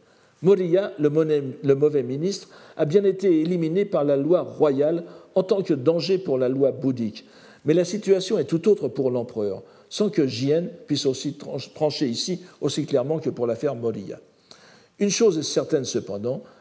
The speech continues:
c'est ici l'idée la plus haute du Dori qui est en action. Pour J N, cela signifie que la loi royale est l'auxiliaire, l'appui, l'instrument de la loi bouddhique, mais que celle-ci n'est jamais entachée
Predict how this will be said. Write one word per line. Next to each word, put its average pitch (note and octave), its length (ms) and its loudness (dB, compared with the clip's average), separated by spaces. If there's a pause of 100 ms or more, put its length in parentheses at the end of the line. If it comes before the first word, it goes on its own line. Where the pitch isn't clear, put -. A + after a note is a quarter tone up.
c'est D#3 240 0
ici F#3 240 0
l'idée F3+ 300 2
la D3 120 4
plus F3 220 0
haute F#3+ 220 4
du B2 180 -4
Dori D3 520 0
qui D#3+ 120 -2
est C3+ 120 0
en B2 100 -2
action. A2 360 -6 (400)
Pour D#3 200 2
J G#2+ 220 -4
N, B2 220 -2 (300)
cela F3+ 340 2
signifie F3 420 -2
que C#3 100 2
la C3 120 4
loi C3+ 180 2
royale C3+ 600 0
est A2+ 60 -4
l'auxiliaire, B2 720 0 (260)
l'appui, D3+ 560 0 (240)
l'instrument F#3 500 2
de D3 60 -4
la C3+ 80 4
loi A#2+ 200 0
bouddhique, A#2 500 -4 (340)
mais D#3+ 100 4
que E3+ 140 2
celle-ci F#3 420 -2
n'est D#3 160 0
jamais F3+ 340 2
entachée C#3+ 600 -2